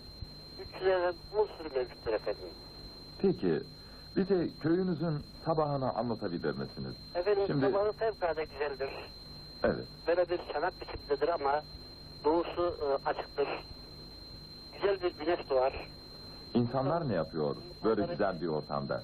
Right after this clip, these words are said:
Speaker 1: Efendim?
Speaker 2: Böylesine güzel bir ortamda insanlar ne yapıyor?
Speaker 1: Efendim, insanlar erken kalkar, ummetle.
Speaker 2: Evet.
Speaker 1: Kahvaltılar yaptıktan sonra normal olarak yaylacılar yaylasına giderler, çiftçiler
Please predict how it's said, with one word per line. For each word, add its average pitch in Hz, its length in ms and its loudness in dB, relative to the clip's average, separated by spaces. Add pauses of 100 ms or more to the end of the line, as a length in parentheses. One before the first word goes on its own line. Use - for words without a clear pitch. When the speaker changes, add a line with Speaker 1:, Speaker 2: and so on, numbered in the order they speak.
(120)
Speaker 1:
Efendim? 359 360 2 (720)
Speaker 2:
Böylesine 175 500 4
güzel 143 380 0
bir 120 100 4
ortamda 95 560 2
insanlar 123 640 0
ne 87 60 0
yapıyor? 73 560 -2 (260)
Speaker 1:
Efendim, 381 340 2 (140)
insanlar 208 400 4
erken 190 440 0
kalkar, - 600 -4 (400)
ummetle. 143 580 2 (640)
Speaker 2:
Evet. 135 160 2 (520)
Speaker 1:
Kahvaltılar 185 520 4
yaptıktan 160 400 2
sonra 139 240 2
normal 147 260 4
olarak 123 260 2 (800)
yaylacılar 196 520 6
yaylasına 170 500 0
giderler, 127 460 0 (760)
çiftçiler - 420 4